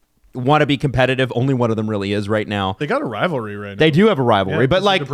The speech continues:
Speaker 2: DeBrincat.
Speaker 1: Detroit's really taken a step forward. Ottawa hasn't. It's, we're still lacking. There's still time.
Speaker 2: Yeah.
Speaker 1: But, um, uh,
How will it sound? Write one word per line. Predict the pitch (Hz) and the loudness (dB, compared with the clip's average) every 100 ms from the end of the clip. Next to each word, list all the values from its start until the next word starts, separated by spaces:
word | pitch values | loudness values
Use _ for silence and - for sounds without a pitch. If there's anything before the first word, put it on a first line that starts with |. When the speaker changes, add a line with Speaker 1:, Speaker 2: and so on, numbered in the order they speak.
| 170 | -4
Speaker 2:
DeBrincat. | 175 | 0
Speaker 1:
Detroit's | 185 - 214 226 - | -2 2 2 2 0
really | 131 147 170 170 165 | -2 0 2 2 0
taken | 170 160 | 0 0
a | 160 | 0
step | 170 160 | 0 0
forward. | 170 160 | 2 2
Ottawa | - 135 147 139 127 117 | 4 2 4 4 2 2
hasn't. | 120 120 127 | 0 0 -2
It's, | 127 117 | -4 -4
we're | - 135 | -4 -2
still | - 143 | 0 2
lacking. | 123 131 156 | 2 0 -2
There's | 147 131 | -4 -2
still | 226 | -2
time. | - 95 95 - | -2 -4 -6 -8
Speaker 2:
Yeah. | 135 104 110 | -10 -10 -4
Speaker 1:
But, | - 143 135 | 0 0 2
um, | 151 131 127 123 - _ _ _ _ | 2 2 2 -2 -8 _ _ _ _
uh, | - 123 | 2 4